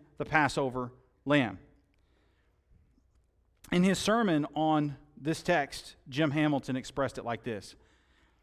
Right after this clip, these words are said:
"In the same way that you have to be circumcised to partake of the Passover,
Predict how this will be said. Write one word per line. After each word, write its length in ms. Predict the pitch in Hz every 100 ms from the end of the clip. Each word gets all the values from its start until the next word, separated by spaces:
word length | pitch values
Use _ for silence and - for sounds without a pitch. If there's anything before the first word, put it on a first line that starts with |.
| _
"In 100 | 170
the 80 | 170
same 240 | 190 254
way 140 | 233 196
that 100 | 165
you 120 | 160
have 200 | 170 165
to 80 | 147
be 100 | 147
circumcised 1000 | - 208 202 143 135 120 123 143 - - - _ _ _
to 80 | 151
partake 380 | 147 135 156 151
of 80 | 139
the 60 |
Passover, 680 | 123 196 160 131 110 120